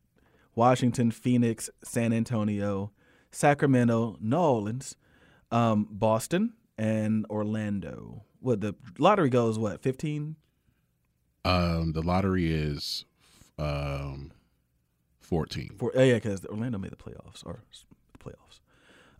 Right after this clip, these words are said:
Speaker 1: Um, yeah, so, yeah, that's the first round. <clears throat>
Speaker 2: Oh, this, this has James Wiseman falling in number seven.
Speaker 1: Oh, you look at the mock drafts?
Speaker 2: Yeah.
Speaker 1: I mean, if you're going by need,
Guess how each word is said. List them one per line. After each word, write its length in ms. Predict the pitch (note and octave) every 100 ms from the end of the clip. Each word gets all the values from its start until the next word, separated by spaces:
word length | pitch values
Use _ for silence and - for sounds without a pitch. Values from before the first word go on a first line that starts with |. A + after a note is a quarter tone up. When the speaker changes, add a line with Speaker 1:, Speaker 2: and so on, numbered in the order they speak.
| -
Speaker 1:
Um, 440 | B2+ A#2 G#2 G2+ - -
yeah, 200 | C#3 G#2
so, 340 | - G#2+ G#2
yeah, 180 | A#2+ G#2+ G#2+
that's 280 | G#2 G#2+ -
the 240 | A2+ G#2+
first 300 | G#2 A#2 A2
round. 320 | A2+ G#2+ G2 - _ _ _ _ _ _ _ _ _ _ _ _ _ _ _ _ - - - A3
<clears throat> 400 | A3+ G#3+ C#3+ G2+ - _ _ _ _ _ _ _ _ _ _
Speaker 2:
Oh, 200 | - G#2
this, 300 | E2+ G#2+ -
this 380 | - G#2 - -
has 180 | G2+ F2+ D#2 D2+ _ D#2
James 380 | E2 F2 F#2
Wiseman 380 | F2 A2 A2 F2
falling 360 | - F#2+ F2+ E2+
in 120 | D#2+
number 240 | F2+ E2+
seven. 440 | D2 - C3 F2 C#2+ - _ _ _ _ _ _ _ -
Speaker 1:
Oh, 40 |
you 100 | D3
look 120 | D3+ C3+
at 80 |
the 80 | A#2+
mock 240 | A#2 B2 B2
drafts? 420 | C#3 C#3+ C#3+ - _ _ _ -
Speaker 2:
Yeah. 360 | E2 D#2+ D2+ D#2+ _ _ _ _ -
Speaker 1:
I 100 | D3
mean, 200 | D#3 D#3
if 100 | C#3+
you're 60 |
going 240 | D3+ F3+ G3+
by 220 | D3+ B2+
need, 680 | A2+ A#2 B2+ F3 G#3 G3+